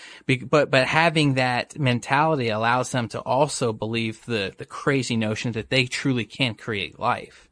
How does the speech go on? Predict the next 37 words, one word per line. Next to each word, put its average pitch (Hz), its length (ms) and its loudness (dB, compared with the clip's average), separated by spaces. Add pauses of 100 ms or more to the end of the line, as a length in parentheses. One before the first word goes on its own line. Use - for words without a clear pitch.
right? 107 340 -4 (460)
So 127 500 2
they, 131 260 6
they 131 200 0
just - 240 0
wanna 165 200 4
be 147 260 2
like 117 320 -2 (320)
little 127 220 0
G 117 200 -4
gods. - 680 -6
They, 123 140 0 (200)
that's 127 380 -6
their 123 180 4
M 113 240 -2
O. 117 400 0
That's 120 160 -6
Satan's 131 340 0
M 110 180 -2
O. 110 240 -8 (400)
And 120 160 0
we 123 140 4
know 131 220 4
that 113 260 -2 (180)
a 107 280 -2
byproduct 127 640 -2
of 110 120 -8
an 98 100 -8
anti-, 113 360 -2
the - 220 -8
antichrist 117 640 -4
spirit 107 400 -4
is 117 160 -12
a 110 40 -14
spirit 107 360 -2
of - 140 -18
pride. 107 440 -6